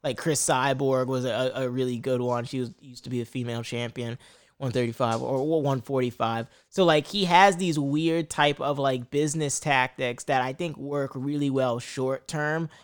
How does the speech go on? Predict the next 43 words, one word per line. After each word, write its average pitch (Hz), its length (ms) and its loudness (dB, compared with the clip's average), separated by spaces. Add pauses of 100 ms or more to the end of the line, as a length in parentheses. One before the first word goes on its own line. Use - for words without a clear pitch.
(120)
or 135 240 4
at 123 120 2
least, 143 340 -2
you 131 100 -2
know, 123 460 -2 (720)
very, 156 360 2
yeah, 165 280 6
in 160 120 4
a, 143 300 2 (100)
on 139 120 -2
a 135 100 -4 (140)
cute 175 280 -4
time 143 320 2
scale 127 320 0
work 131 240 0
pretty 135 220 -4
well. 135 380 4 (260)
But 160 120 4
overall, 160 720 6
I - 140 -2
think 151 220 -4
it 147 80 2
actually 139 500 0 (280)
hurts 156 280 -2
the 151 180 -2
integrity 143 600 -2
of 131 120 2
the 123 100 -6
business. 147 760 -4 (260)
And 151 300 0
we're 156 140 2
starting 156 340 2
to 151 60 -2
see, 160 240 -2
after 151 240 2
the 156 120 2 (140)
sport's 147 320 -2
been 147 460 -4
here 151 320 -4
for 131 160 -6
twenty 143 340 -2
years 139 400 0
now, 120 320 -2